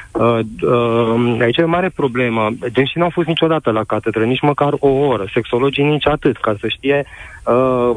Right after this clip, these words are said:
cum poți să menții, uh, gândiți-vă mai ales la disciplinele de examen, da? Unde responsabilitatea e mult mai mare, română și matematică. Uh, ce face un profesor care are treizeci și cinci de elevi în clasă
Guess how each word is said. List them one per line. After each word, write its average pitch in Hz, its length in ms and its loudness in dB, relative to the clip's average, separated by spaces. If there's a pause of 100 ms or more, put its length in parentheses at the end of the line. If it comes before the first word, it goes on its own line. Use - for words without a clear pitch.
cum 175 440 0
poți 147 220 2
să 135 80 0
menții, 123 640 -2
uh, 117 300 2
gândiți-vă 135 360 0
mai 147 120 2
ales 147 160 0
la 147 100 2
disciplinele 143 720 0 (120)
de 123 80 2
examen, 113 560 -2
da? 110 120 0
Unde 131 220 0
responsabilitatea 123 760 0
e 127 40 0
mult 127 140 0
mai 123 120 2
mare, 107 280 0
română 123 340 2
și - 140 -4
matematică. 120 760 0 (560)
Uh, 113 1000 2 (680)
ce - 200 0
face 160 200 0
un 160 120 0
profesor 131 420 0
care 123 220 0
are 123 140 2
treizeci 127 400 0
și - 120 -10
cinci 127 400 -2
de 120 400 0 (220)
elevi 123 340 0
în 123 100 0
clasă 117 720 -2